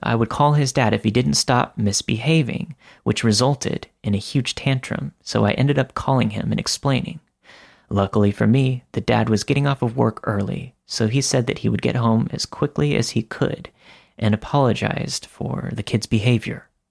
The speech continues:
When I explained this, the kid was sobbing and ended up locking himself in the room. That day, the dad got home, and they weren't joking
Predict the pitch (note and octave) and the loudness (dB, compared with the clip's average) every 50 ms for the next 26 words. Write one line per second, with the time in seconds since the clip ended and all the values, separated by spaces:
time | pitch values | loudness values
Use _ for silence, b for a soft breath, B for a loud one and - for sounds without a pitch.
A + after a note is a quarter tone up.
0 | _ _ _ - A#2 A2 G2 F#2+ G2 F#2+ - - - - D#3 E3 E3+ D#3+ A#2 G2+ | _ _ _ -2 0 2 2 2 0 0 -2 -2 0 0 2 4 4 4 4 2
1 | - - - - - - - - - B B B B B B B B B B B | 2 -2 -2 -2 -2 -2 -2 -2 -4 B B B B B B B B B B B
2 | - A2+ G#2+ - - D3 C#3 A2 G#2+ G#2 G#2 G2+ - - - C#3+ C#3 C#3+ C3+ A#2+ | -4 -4 -4 0 2 2 2 4 4 2 2 2 2 2 2 2 2 2 2 0
3 | - - - - - C#3 - - - G#2+ G2+ G#2 G2+ G2 G2 G2+ - - - G#2 | 0 -4 -4 -6 -8 -10 -10 -4 0 2 4 4 4 4 2 2 0 0 0 -2
4 | G2+ G2 - - A2 G#2+ A#2+ A#2+ A#2 - - - G2 F#2 - - G2 F#2+ F#2+ F#2 | -2 -2 0 0 2 2 2 2 2 2 2 0 0 0 0 -2 0 2 0 2
5 | F#2+ A2+ A#2 G#2+ - - - - _ _ _ _ _ _ _ _ _ _ _ _ | 2 2 2 2 0 -4 -8 -12 _ _ _ _ _ _ _ _ _ _ _ _
6 | _ _ _ _ - B2 C3 C3+ - A2 - A2 F#2+ F#2 G2+ - C3+ - _ _ | _ _ _ _ 0 2 2 2 0 0 0 0 0 0 -4 -6 -12 -16 _ _
7 | _ _ _ _ - A2 G#2 B2+ B2+ C3+ C3+ C3 - C3 C#3 - - - G#2 G2 | _ _ _ _ -2 0 2 2 2 2 2 2 0 0 0 0 -2 0 0 0
8 | F#2 F#2 G2+ A2+ B2 - _ _ _ _ _ _ _ _ - - G#2 F#2+ F2+ G#2+ | 0 0 -4 -6 -8 -12 _ _ _ _ _ _ _ _ -8 -6 -4 0 2 2
9 | A2 G2+ G2+ G#2 A2+ B2 B2 - A#2+ - C3 B2+ B2+ - - - - | 2 2 2 2 2 2 2 0 0 0 0 0 0 -2 -6 -6 -8